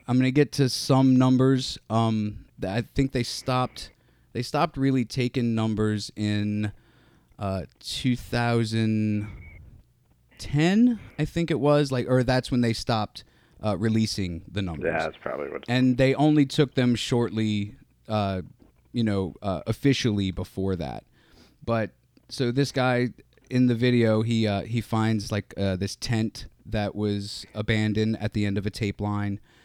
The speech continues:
Speaker 1: and he tells the cameraman, you know, "Stay here for a second, I'm gonna go check this out."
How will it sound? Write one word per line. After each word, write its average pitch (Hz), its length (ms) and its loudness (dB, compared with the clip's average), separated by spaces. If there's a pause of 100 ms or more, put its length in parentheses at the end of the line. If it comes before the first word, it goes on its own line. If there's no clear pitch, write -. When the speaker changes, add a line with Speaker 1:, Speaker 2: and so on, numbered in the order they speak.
(120)
Speaker 1:
and 98 120 -4
he 101 60 -2
tells 104 300 -2
the 107 60 -6
cameraman, 101 580 -4
you 98 80 0
know, 95 260 -2 (200)
"Stay - 380 -4
here 110 140 2
for 113 140 -6
a 110 60 -4
second, 107 300 -2
I'm 107 60 -2
gonna 101 100 -2
go 107 100 -2
check 104 200 -6
this 135 160 -4
out." 107 260 -2